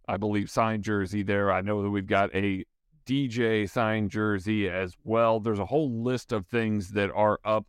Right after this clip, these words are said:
on the K C Sports Network socials. Whole bunch of prizes that we are giving away there that are gonna happen during all of this that we're <laughs> going through with the draft.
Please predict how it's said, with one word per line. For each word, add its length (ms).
on 140
the 80
K 200
C 260
Sports 380
Network 380
socials. 600
Whole 240
bunch 200
of 100
prizes 360
that 180
we 260
are 100
giving 340
away 400
there 400
that 160
are 60
gonna 280
happen 480
during 600
all 320
of 120
this 320
that 160
we're 340
<laughs> 80
going 280
through 180
with 120
the 40
draft. 400